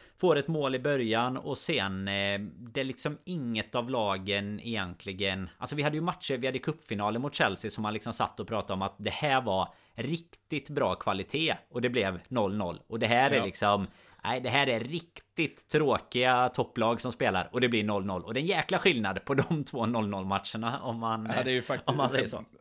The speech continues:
Speaker 2: Ja, med tanke på att vi hade dubbla noll noll i båda de där cupfinalerna, då de sträckte ju sig hundratjugo minuter, så var det väl då, det är ju hundratjugo plus hundratjugo, tvåhundrafyrtio plus ytterligare de här då nittio,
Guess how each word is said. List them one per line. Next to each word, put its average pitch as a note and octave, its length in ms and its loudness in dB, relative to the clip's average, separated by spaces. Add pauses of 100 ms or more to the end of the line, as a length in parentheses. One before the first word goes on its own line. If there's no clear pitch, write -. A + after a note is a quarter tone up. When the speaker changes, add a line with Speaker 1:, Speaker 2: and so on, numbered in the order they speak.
(220)
Speaker 2:
Ja, C3+ 220 4
med C3+ 120 -4
tanke B2+ 200 -4
på - 80 -2
att A#2+ 120 -2
vi B2+ 60 2
hade C3 240 0
dubbla B2 800 0
noll D3 320 -2
noll A#2+ 200 -4
i A#2 60 -4
båda B2 320 -2
de C#3+ 140 -8
där D3+ 100 -2
cupfinalerna, A2 580 -6
då A2+ 300 -6
de B2 100 -6
sträckte A#2+ 320 -8
ju A2+ 40 -6
sig A#2 140 -6
hundratjugo A#2 680 -6
minuter, B2 480 -6
så B2+ 140 -10
var C3 120 -4
det A#2+ 60 -6
väl A#2 100 -6
då, A#2 60 -6 (120)
det A#2+ 80 -8
är B2 40 -4
ju - 80 -6
hundratjugo B2+ 520 -6
plus A#2 200 -6
hundratjugo, A#2+ 300 -6
tvåhundrafyrtio B2 680 -8
plus A2+ 240 -8
ytterligare A#2+ 420 -8
de A#2+ 120 -8
här A2+ 140 -4
då A2 80 -6
nittio, B2 720 -6